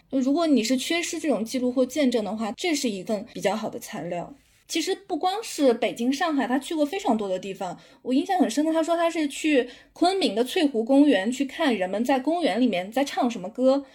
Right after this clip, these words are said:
他就发现他们在唱《梁祝》，然后他得出的结论是这里是全中国最快乐的人，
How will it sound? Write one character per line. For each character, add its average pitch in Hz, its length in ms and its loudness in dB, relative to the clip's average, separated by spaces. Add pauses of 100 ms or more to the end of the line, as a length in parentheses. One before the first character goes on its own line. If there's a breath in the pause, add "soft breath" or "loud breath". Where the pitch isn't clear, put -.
(120)
他 311 120 0
就 349 100 0
发 320 120 0
现 330 140 2
他 320 80 2
们 311 80 4
在 294 160 4
唱 277 300 0
《梁 196 240 0
祝》， 254 300 0
然 190 120 0
后 269 80 4
他 330 220 0 (240 loud breath)
得 220 160 4
出 262 160 0
的 330 100 4
结 208 200 2
论 285 200 8
是 277 240 4 (240 loud breath)
这 381 160 -2
里 262 140 2
是 254 160 -2
全 226 240 0
中 294 180 4
国 220 220 2
最 349 260 2
快 269 280 0
乐 175 120 0
的 143 140 -4
人， 123 300 -8